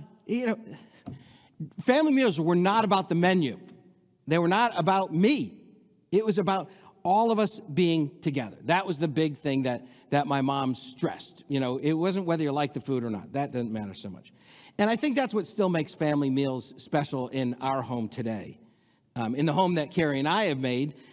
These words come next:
um, family meals can take place almost anywhere. Um, probably most often, they're in <laughs> the family room,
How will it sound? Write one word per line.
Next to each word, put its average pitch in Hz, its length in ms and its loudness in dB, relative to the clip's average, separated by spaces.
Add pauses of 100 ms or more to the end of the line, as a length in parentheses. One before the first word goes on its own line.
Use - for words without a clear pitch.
(180)
um, 117 540 -4 (960)
family 185 360 4
meals 151 280 0
can 135 140 -8
take 160 200 0
place 160 280 2
almost 165 420 0
anywhere. 151 640 0 (480)
Um, 120 500 -4 (360)
probably 180 260 4
most 175 380 2
often, 147 520 0 (100)
they're 143 600 0 (500)
in 160 260 2 (140)
<laughs> - 120 -14
the 160 60 -2
family 220 460 4
room, 208 400 0